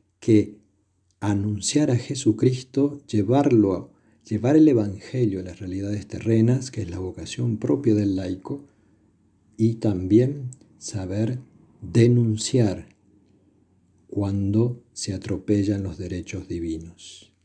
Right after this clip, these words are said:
Pidamos al Señor vivir ardientemente este Adviento, con la gozosa esperanza de que Él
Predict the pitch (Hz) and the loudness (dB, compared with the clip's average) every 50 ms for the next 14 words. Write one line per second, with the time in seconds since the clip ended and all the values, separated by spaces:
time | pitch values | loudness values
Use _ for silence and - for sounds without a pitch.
0 | _ _ _ _ _ _ _ _ - - _ _ _ _ _ _ _ _ - 110 | _ _ _ _ _ _ _ _ -20 -20 _ _ _ _ _ _ _ _ 4 4
1 | 107 107 110 104 107 104 - - 101 98 95 - - 92 90 92 95 98 92 92 | 4 6 4 2 0 -2 -6 -8 -10 -10 -10 -10 -10 -8 -8 -8 -8 -6 -4 -2
2 | 95 92 92 104 107 117 117 110 - - _ _ _ _ _ - 104 104 104 110 | -2 0 4 6 6 6 4 2 -4 -10 _ _ _ _ _ -6 -4 0 2 4
3 | 135 160 160 156 - - 101 101 104 104 101 95 - 98 87 - - - 90 78 | 4 4 4 2 0 -2 -2 -2 -2 -2 -4 -6 -8 -10 -14 -12 -14 -14 -14 -14
4 | 80 82 80 87 85 82 80 - - 87 - _ _ _ _ _ _ _ _ _ | -12 -12 -12 -10 -10 -12 -14 -14 -16 -20 -20 _ _ _ _ _ _ _ _ _
5 | _ _ _ - 107 104 98 98 98 92 92 92 90 87 - - - - 98 101 | _ _ _ -6 -4 -4 -4 -2 -4 -4 -4 -4 -6 -8 -10 -16 -12 -10 -8 -8
6 | 101 - - - 156 147 123 - 123 113 - - - 98 90 92 95 101 104 104 | -6 -4 2 2 2 2 2 -2 -6 -6 -6 -6 -10 -8 -8 -6 -4 -4 -2 -2
7 | 104 - - 120 127 131 131 - _ _ _ _ _ - - - 90 85 - - | -4 -4 -4 -4 -4 -4 -6 -12 _ _ _ _ _ -12 -8 -6 -6 -6 -4 -4
8 | 92 87 87 - - _ _ - 107 110 123 127 135 131 | -4 -4 -6 -10 -18 _ _ 2 2 4 4 4 0 -2